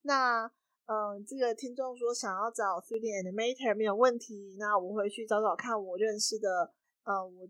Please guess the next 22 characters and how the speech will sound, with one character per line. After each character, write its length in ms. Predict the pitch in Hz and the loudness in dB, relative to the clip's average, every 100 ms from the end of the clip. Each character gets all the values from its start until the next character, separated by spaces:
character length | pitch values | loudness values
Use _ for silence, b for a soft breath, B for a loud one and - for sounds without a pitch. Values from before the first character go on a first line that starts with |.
| _ | _
觉 180 | - 208 | 0 2
得 260 | 208 196 196 | 4 2 -2
很 180 | 202 185 | -4 -8
不 200 | 190 190 | -14 -16
错、 280 | - 220 | 2 2
很 200 | 208 185 | 2 0
厉 160 | 190 202 | 0 0
害 260 | - 208 185 | 0 0 0
的 220 | 175 170 | 0 2
动 180 | 214 214 | 2 4
画 220 | 196 190 | 4 4
师 280 | - 381 - | 4 -2 -6
朋 240 | - 170 175 | -6 -8 -2
友。 220 | 151 - _ _ _ _ _ _ | -4 -4 _ _ _ _ _ _
那 160 | 311 330 | 2 2
你， 200 | 285 240 233 | 2 -6 -6
呃， 280 | 240 233 233 | -4 -4 0
大 160 | 285 | 0
家 160 | 285 254 | 4 2
如 100 | 247 | 2
果 180 | 240 214 | 0 -2
说 400 | - 233 233 | 0 0 0